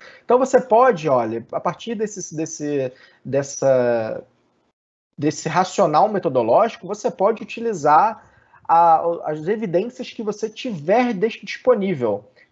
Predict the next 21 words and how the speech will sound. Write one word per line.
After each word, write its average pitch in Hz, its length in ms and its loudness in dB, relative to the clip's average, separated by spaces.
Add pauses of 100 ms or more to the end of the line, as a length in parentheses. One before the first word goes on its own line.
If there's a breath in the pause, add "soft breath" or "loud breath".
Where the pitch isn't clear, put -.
Pode 190 260 2
partir 170 360 -4
da 156 100 -4
ecologia, 160 880 -2
da 151 160 0
genética, 143 760 -2
pode 156 300 0
partir 147 480 -4
da 165 440 4
taxonomia 143 600 -6
tradicional, 143 800 0
né, 143 100 -4
baseada 123 340 -2
em 120 40 -8
morfologia, 117 920 -2 (420 loud breath)
pode 185 300 4
ser 160 300 -2
comportamental, 165 1300 2
pode 170 320 0
ser 143 120 -12
bioacústica, 160 1000 -6